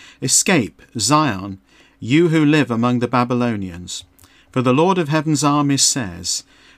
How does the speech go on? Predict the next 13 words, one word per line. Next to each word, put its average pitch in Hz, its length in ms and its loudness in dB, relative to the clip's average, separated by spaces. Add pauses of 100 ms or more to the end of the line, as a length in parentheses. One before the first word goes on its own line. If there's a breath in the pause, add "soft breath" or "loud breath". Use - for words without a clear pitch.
'For 127 140 0
his 151 200 2
glory 135 680 0 (340 soft breath)
he 135 180 0
has 131 220 0
sent 165 360 0
me 127 280 -2
to 117 160 -8
the 123 100 0
nations 131 540 0
that - 160 -8
plundered 135 400 -2
you.' 107 480 -4